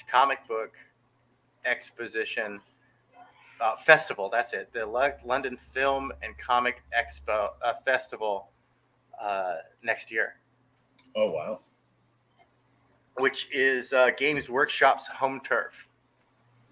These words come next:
Speaker 2: Ooh.
Speaker 1: So, um, we, we, we're coming out and picking a fight with the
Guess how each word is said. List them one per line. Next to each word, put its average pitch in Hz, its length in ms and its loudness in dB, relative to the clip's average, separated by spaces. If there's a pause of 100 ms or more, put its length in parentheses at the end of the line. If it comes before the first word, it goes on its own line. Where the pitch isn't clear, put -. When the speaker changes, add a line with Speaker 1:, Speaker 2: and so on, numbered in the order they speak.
(1040)
Speaker 2:
Ooh. 220 840 -8 (100)
Speaker 1:
So, 113 540 6 (240)
um, 113 680 6 (680)
we, 127 200 4
we, 135 220 -4 (120)
we're 139 120 -2
coming - 360 8
out 175 220 12
and 139 100 -8 (240)
picking 180 320 2
a 147 60 4
fight 165 260 6
with - 80 -8
the 139 100 -6